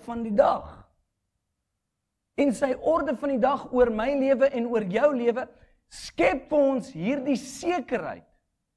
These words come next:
dat ons is veilig in die plekke waar ons beweeg en in hierdie onsekere tye. Want as hy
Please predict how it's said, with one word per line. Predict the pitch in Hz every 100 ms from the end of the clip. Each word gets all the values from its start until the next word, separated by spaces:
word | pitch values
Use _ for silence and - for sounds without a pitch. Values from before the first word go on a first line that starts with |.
| _ _ _ _ _ _ _ _ _ _ _
dat | 285 311
ons | 339 277
is | 330 - -
veilig | - - 339 294 147 113 - - _ _ _ _ _ _ _ _ _ _ _ _ _ _ _ _ _ _ _ _ _ _ _ -
in | 311
die | 302 -
plekke | 320 311 320
waar | 240 285 302
ons | 277 -
beweeg | 262 196 294 262 - - _ -
en | 311 294 302
in | 294
hierdie | 247 311 294 294 285
onsekere | 285 269 - 302 302 - 262 247
tye. | 262 247 180 101 _ _ _ _ _ _ _ _ _ _ _ _ _ _ _ _ _ _ _ _ -
Want | 294 294
as | 320
hy | 311